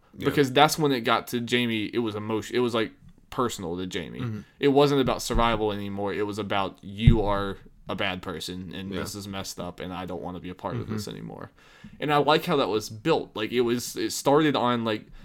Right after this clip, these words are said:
Speaker 2: you know, Jaime had a good argument, they took his army away from him, and he still was like, "Nope."
Speaker 1: Yeah.
Speaker 2: Peace.
Speaker 1: <laughs>
Speaker 2: Really good scene,
Speaker 1: Mm-hmm.
Speaker 2: again.
Speaker 1: And then he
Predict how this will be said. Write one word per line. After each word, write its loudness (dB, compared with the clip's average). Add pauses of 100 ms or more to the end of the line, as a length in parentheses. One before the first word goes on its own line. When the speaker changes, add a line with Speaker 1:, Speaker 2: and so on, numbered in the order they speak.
(260)
Speaker 2:
you 0
know, 2
Jaime 0
had -2
a -2
good 0
argument, -4
they -4
took -6
his -4
army -4
away -2
from -8
him, -8
and -8
he -6
still -8
was -10
like, -10
"Nope." -10 (520)
Speaker 1:
Yeah. -10 (120)
Speaker 2:
Peace. -8
Speaker 1:
<laughs> 6 (920)
Speaker 2:
Really 4
good 0
scene, -10 (160)
Speaker 1:
Mm-hmm. -4 (120)
Speaker 2:
again. -4 (140)
Speaker 1:
And -2
then 4
he 2